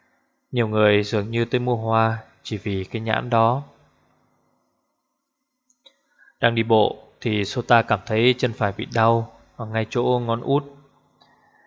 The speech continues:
Nhiều khả năng là tại đôi giày thể thao mới mua và tại cậu không đi tất để cho đẹp. Nói chuyện đó ra chắc sẽ bị mắng, nên cậu quyết định im lặng.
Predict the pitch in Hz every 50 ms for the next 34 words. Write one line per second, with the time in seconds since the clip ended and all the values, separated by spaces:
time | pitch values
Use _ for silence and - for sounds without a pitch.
0 | _ _ - 120 107 - - 101 101 110 113 113 117 110 107 - - 107 110 117
1 | 113 - - 110 101 98 - 104 98 - - 120 117 117 117 120 127 131 131 120
2 | 117 117 117 117 117 113 - - _ _ _ _ _ _ _ _ _ - 113 104
3 | 101 98 98 - - 110 107 - - 107 110 - - 120 120 120 113 - - 135
4 | 139 - - - 110 - - 120 117 117 113 104 98 - - - _ _ _ _
5 | _ _ _ _ _ - - _ _ _ _ _ _ _ _ _ _ _ _ -
6 | 117 110 110 120 127 123 - 120 113 110 113 120 117 - - 110 107 107 107 107
7 | - - - _ _ - - 120 - - - - 120 117 117 107 107 107 104 101
8 | 104 117 131 151 151 - _ _ _ _ _ _ _ 127 117 113 107 107 107 107
9 | 104 - 110 107 - - 135 131 131 120 110 - 131 117 113 113 107 101 101